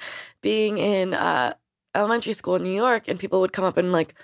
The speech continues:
call me a chink or a gook to my face, right? But it was in a way of, like, "Yo, chink." Like, you know, it was like a, it was like a,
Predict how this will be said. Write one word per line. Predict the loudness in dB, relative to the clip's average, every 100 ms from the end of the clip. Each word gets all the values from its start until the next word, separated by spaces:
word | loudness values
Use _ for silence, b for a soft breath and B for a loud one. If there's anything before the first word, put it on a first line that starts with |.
| B -2
call | 2
me | 2
a | 2
chink | 0 -2 2
or | 2
a |
gook | 2 -2 -2
to | -6
my | -4
face, | 2 0 0 -8 -16 -6
right? | 0 0 2
But | 0
it | 2
was | 2
in | 2
a |
way | 2 2
of, | 2
like, | 2 0 -2 B B B B B
"Yo, | -2 2 4 2 0
chink." | -2 -4 -4 0
Like, | 2
you | 4
know, | 4 2
it |
was | 2
like | 0 2
a, | 2
it | 2
was | 2 0
like | 0
a, | 2 2